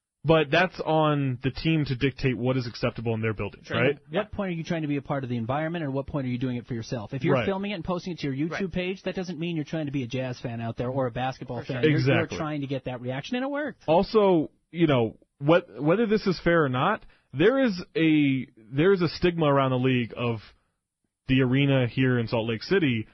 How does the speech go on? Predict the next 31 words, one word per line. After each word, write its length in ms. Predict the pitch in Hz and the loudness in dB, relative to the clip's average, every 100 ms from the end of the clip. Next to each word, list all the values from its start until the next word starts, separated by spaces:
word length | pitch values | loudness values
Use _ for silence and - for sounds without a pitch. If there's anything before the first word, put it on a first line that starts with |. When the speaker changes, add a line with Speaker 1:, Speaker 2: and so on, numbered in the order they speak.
| _ _ - | _ _ -2
Speaker 1:
that 200 | 127 - _ _ _ _ | 0 -2 _ _ _ _
really 360 | 113 143 202 196 | 2 4 6 6
bad 240 | 170 156 | 4 4
things 240 | 156 139 | 2 0
get 140 | 113 - | -4 -4
said 160 | 120 | -4
to 60 | 107 | -4
players. 360 | - 90 - - | -6 -6 -10 -14
Speaker 2:
Mm-hmm. 220 | 135 131 120 - | -12 -12 -8 -2
Speaker 1:
And 200 | 139 135 | 2 4
what, 200 | 151 135 | 4 4
and 100 | 127 | 2
I've 220 | 170 185 | 4 4
never 260 | 214 214 | 4 4
heard 220 | 196 226 196 | 4 2 2
that, 240 | 233 165 | 2 2
but 160 | 143 - | 0 2
it's 220 | 147 156 165 | 0 2 2
around 400 | 143 165 214 185 | 4 4 4 2
enough 280 | 147 165 | 2 0
of 60 | - | 0
the 60 | 143 | 0
league 300 | 135 160 131 | 2 2 0
to 100 | 131 | 0
where 220 | 127 123 | 2 2
it's 120 | 123 | 2
either 240 | 156 147 131 | 2 4 2
a 100 | 127 | 0
tale 300 | 139 175 165 | 0 2 2
that 120 | 151 | 0
has 180 | 131 | -2